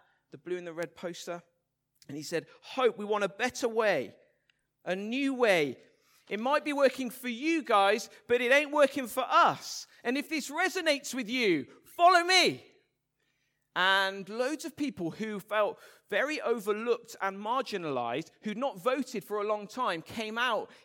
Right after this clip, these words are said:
in, in, in loads of numbers to get behind him because they were discontent with how things were. And it's, uh, not my job to say whether that was a good thing or a bad thing. That's, that's up to you.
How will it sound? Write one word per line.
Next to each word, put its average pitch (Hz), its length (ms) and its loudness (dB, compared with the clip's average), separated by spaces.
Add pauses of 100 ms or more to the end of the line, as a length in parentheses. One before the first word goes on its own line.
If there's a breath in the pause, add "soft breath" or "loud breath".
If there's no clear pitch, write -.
in, 202 340 -4 (180 soft breath)
in, 202 400 -8
in 190 340 -8
loads 302 340 4
of 240 80 -8
numbers 254 380 -2
to 233 80 -10
get 247 160 -2
behind 247 380 -4
him 190 100 -4
because 180 340 -8
they 214 140 -2
were 202 100 -4
discontent 254 640 -8
with 185 100 -10
how 214 160 -6
things 180 300 -14
were. 190 260 -4 (1000)
And 170 220 -4
it's, - 220 -12
uh, 170 120 0
not 220 200 -6
my 254 160 -2
job 208 220 -4
to 175 80 -14
say 170 200 -4
whether 180 220 -4
that 190 200 0
was 160 140 -10
a 156 60 -10
good 214 200 -14
thing 190 180 -14
or 170 100 -6
a 151 40 -6
bad 196 300 -8
thing. 110 200 -12
That's, 135 260 -16
that's 139 280 -10
up - 120 -18
to 170 100 -20
you. 175 260 -16